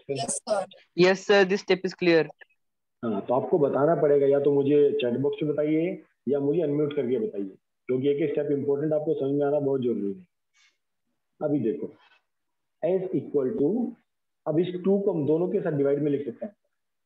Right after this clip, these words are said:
Speaker 1: two u upon two plus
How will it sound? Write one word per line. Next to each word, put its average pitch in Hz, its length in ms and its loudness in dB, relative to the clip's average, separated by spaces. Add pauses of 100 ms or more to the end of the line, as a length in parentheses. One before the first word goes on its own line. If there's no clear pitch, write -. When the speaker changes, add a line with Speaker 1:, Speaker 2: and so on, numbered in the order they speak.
(840)
Speaker 1:
two 208 260 2
u 143 200 0 (1160)
upon 147 400 -4 (120)
two 208 100 2 (1160)
plus 139 240 -2